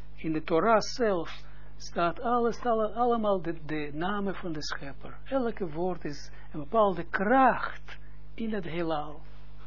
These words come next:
Begrijpt u? En daarom zo scrupuleus wordt het daarmee omgegaan.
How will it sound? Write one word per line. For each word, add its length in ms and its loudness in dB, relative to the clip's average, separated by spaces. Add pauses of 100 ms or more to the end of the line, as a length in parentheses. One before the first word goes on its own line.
(200)
Begrijpt 280 -4
u? 60 -6 (640)
En 160 -2
daarom 420 2 (220)
zo 440 2
scrupuleus 1300 2 (1000)
wordt 360 0
het 140 -2
daarmee 440 -2
omgegaan. 680 -4